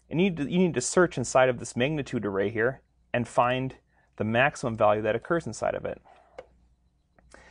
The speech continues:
Now, we know, first of all, the maximum value is gonna occur at a zero, zero hertz, but we need, let's search anyway. Go to array, use the min and max function. This takes an array, it gives you the max value and the index inside that array that the max value occurs at.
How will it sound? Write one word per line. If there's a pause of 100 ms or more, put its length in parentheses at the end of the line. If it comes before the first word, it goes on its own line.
(440)
Now,
we
know,
first
of
all,
the
maximum
value
is
gonna
occur
at
a
zero, (140)
zero
hertz,
but
we
need,
let's
search
anyway. (480)
Go
to
array, (420)
use
the
min
and
max
function. (300)
This
takes
an
array,
it
gives
you
the
max
value
and
the
index
inside
that
array
that
the
max
value
occurs
at.